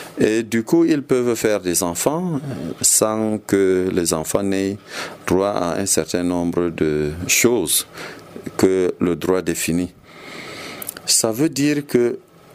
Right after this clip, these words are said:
les règles sociales ont été tordues, ont connu une certaine entorse. Et cela relève du fait que nous,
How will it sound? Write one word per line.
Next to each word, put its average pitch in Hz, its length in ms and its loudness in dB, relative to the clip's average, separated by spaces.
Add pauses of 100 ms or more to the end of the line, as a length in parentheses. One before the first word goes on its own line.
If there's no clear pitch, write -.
(500)
les 110 220 4
règles 135 500 2
sociales 143 680 2 (140)
ont 110 340 0
été 104 600 2 (840)
tordues, 110 520 2 (440)
ont 113 160 2
connu 101 320 0
une 110 120 0
certaine 98 460 0
entorse. 87 640 0 (1600)
Et 110 440 4 (560)
cela 143 480 0
relève 123 400 0
du - 100 -2
fait - 320 0
que 98 240 2 (1300)
nous, 147 460 2